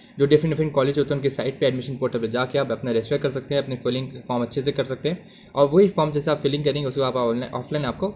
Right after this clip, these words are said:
counselling के समय आपको present करना पड़ता है। तो next हम बात करते हैं कि where to apply, कि apply आपको कहाँ करना है। तो different different कॉलेज की मैंने कुछ, uh, college की list बनाई है, उनके, उनके sites दे रखी हैं। So पहले कॉलेज जो है वो है अपोलो वेटरनरी College जयपुर, इसका affiliation राजवास से है।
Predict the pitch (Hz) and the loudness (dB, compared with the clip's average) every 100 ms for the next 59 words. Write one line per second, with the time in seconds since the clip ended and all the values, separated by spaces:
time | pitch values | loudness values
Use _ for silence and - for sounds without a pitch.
0 | - - - 147 147 135 131 131 120 180 | -10 -20 -2 0 2 0 -2 -2 -2 -2
1 | 147 131 117 107 101 - 101 104 - - | -2 -2 -4 -4 -6 -8 -10 -12 -18 -20
2 | - - - - - 165 180 180 185 156 | -20 -20 -20 -12 -2 2 2 2 2 2
3 | 151 143 135 123 151 - - - 147 143 | 2 0 0 -2 -4 -8 -8 -2 2 4
4 | 143 147 113 107 104 - 151 135 143 143 | 4 2 -2 -4 -6 -4 -2 0 0 0
5 | 131 156 139 120 110 107 107 131 143 147 | 0 0 0 -4 -4 -6 -4 -4 -2 -2
6 | 147 143 135 127 139 143 135 131 147 - | -4 -2 0 0 0 -2 -4 -2 -2 0
7 | 127 117 131 135 135 139 131 117 143 143 | -2 0 0 -2 -2 -2 0 0 0 -2
8 | 131 131 170 - - _ 131 143 143 147 | -2 -4 -6 -12 -20 _ -6 -2 0 0
9 | 147 139 143 127 117 117 131 175 - - | 2 0 0 0 -2 -2 -6 -6 -10 -20
10 | - 143 156 180 180 147 147 143 139 143 | -10 -4 0 2 6 6 6 4 2 2
11 | 143 147 143 151 160 135 139 127 127 139 | 2 0 0 4 4 4 2 -2 0 0
12 | 135 - - 120 120 - 160 185 - - | -2 -8 -10 -2 -2 0 -4 -6 -18 -14
13 | - - 143 120 135 131 131 113 117 120 | -10 -4 -2 0 -2 -2 -2 -2 -2 -2
14 | 135 - 135 156 - | -2 -2 -2 -2 -8